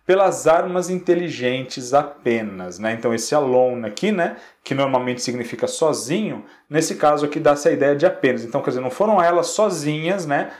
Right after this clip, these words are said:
As armas inteligentes que venceram a operação, né? Que ajudaram a vencer a operação Desert Storm, OK? Então, vamos ver, então, dar uma olhadinha aqui na questão cinquenta e dois, né?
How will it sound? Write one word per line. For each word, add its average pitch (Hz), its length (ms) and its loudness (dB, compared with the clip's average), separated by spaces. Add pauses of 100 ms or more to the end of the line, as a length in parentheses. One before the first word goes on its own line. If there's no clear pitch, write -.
(140)
As 131 240 4
armas 127 320 2
inteligentes 160 760 -2 (360)
que 214 400 0
venceram 170 880 2
a 165 80 4
operação, 170 600 2
né? 131 80 0
Que 131 120 2
ajudaram 147 640 2
a 127 40 0
vencer 135 540 -2 (300)
a 123 80 4
operação 147 800 2
Desert 123 580 2
Storm, 92 560 -2
OK? - 420 -2 (200)
Então, 185 160 2
vamos 220 240 2
ver, 170 120 4
então, 170 260 2
dar 180 100 4
uma 175 120 4
olhadinha 156 320 2
aqui 202 220 -2
na 185 140 2
questão 180 380 0
cinquenta 208 560 -2
e 185 80 0
dois, 127 500 2
né? 170 280 -2